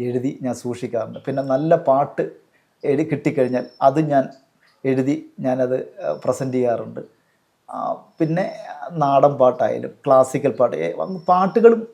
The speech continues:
നല്ല രീതിയിൽ എഴുതാറുണ്ട്. പിന്നെ, ആ, ബാനറുകൾ, അത് ഈ എഴുത്തുകൾ, വരപ്പ്, ഇതെല്ലാം ചെയ്യാറുണ്ട്. കവിതകളാണ് എനിക്ക് ഏറ്റവും കൂടുതൽ ഇഷ്ടം.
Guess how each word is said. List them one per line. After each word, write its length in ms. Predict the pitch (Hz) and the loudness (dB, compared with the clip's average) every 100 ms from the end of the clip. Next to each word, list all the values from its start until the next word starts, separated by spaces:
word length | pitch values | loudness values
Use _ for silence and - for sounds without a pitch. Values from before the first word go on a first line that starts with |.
| 190 | 0
നല്ല 180 | 185 180 | 2 4
രീതിയിൽ 220 | 180 175 156 | 4 4 4
എഴുതാറുണ്ട്. 440 | 147 135 117 - - - _ | 4 2 2 -10 -16 -20 _
പിന്നെ, 260 | 127 143 196 - _ _ _ _ _ - | -6 -4 -6 -10 _ _ _ _ _ -4
ആ, 140 | 67 82 82 73 60 58 - - - - 156 | 0 2 2 0 -4 -6 -10 -12 -14 -2 4
ബാനറുകൾ, 560 | 143 143 143 143 143 139 - - | 6 6 6 6 4 4 -2 -2
അത് 100 | 151 156 | 0 -2
ഈ 40 | 156 - _ - - - 151 - - 147 | -4 -10 _ -20 -18 -10 -10 -8 0 2
എഴുത്തുകൾ, 420 | 143 143 139 135 131 - 135 | 2 2 2 2 -2 -2 0
വരപ്പ്, 300 | 131 - - | 2 -2 0
ഇതെല്ലാം 320 | 185 185 220 208 | 0 2 0 0
ചെയ്യാറുണ്ട്. 400 | 214 208 175 123 - - | 4 6 4 0 -10 -4
കവിതകളാണ് 540 | 131 143 165 165 156 160 | 0 4 6 6 4 2
എനിക്ക് 200 | 151 151 156 | 0 2 2
ഏറ്റവും 280 | 156 165 147 | 2 0 2
കൂടുതൽ 260 | 147 131 123 | 0 -2 -4
ഇഷ്ടം. 220 | - 135 | -8 -12